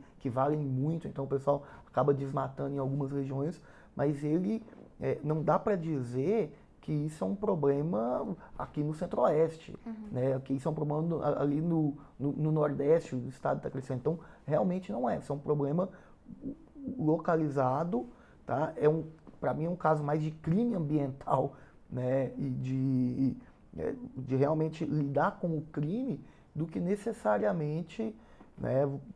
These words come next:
Speaker 1: você tem aí uma pressão do agro, né, a favor do desmate. Então, não é bem, é, é, realmente é, é, é ao contrário, é uma preocupação muito grande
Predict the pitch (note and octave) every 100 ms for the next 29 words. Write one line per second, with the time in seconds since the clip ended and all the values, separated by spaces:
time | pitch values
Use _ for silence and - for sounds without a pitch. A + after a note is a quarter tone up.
0 | - D3+ C#3 C3 C3+ C3+ C#3+ C#3+ C3+ C#3
1 | D3+ - D3 C#3+ - C#3+ C#3+ C#3+ C3 B2+
2 | C#3 D3 F#3 - - - - - A#2+ B2
3 | B2 C3 - - - A#2 A#2+ - - -
4 | C3 D#3 C3 C3 C3+ C#3 E3+ D3 B2 -
5 | - - A2+ C3+ - D3 C#3+ D3 D3 C#3
6 | D3 D#3+ - - - - - - B2 A#2
7 | C3 F3 D3 E3+ F#3 D#3+ - C#3 C#3+ C#3+
8 | - A#3+ - D3 C3 C3 B2+ D3+ D3+ D3
9 | F3 F#3+ A3 F3 E3+ A3